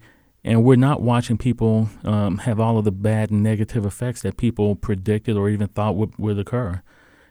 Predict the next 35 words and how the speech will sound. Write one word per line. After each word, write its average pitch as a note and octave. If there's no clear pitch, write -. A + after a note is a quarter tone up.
And A2+
so A2+
hopefully A2+
over A2
time B2+
that A2
will G#2
continue A2
to G2+
win G#2+
people G#2+
over, G#2+
and, G2
and G2+
they A#2
will A2
see A2+
that G#2+
the G2+
danger A2
of G2
the G2
virus G#2
is F#2+
far A2+
more G#2
than G#2+
anything A#2+
they A2
could A#2
have G2+
imagined G#2
about F#2
the F2+
vaccine. F2+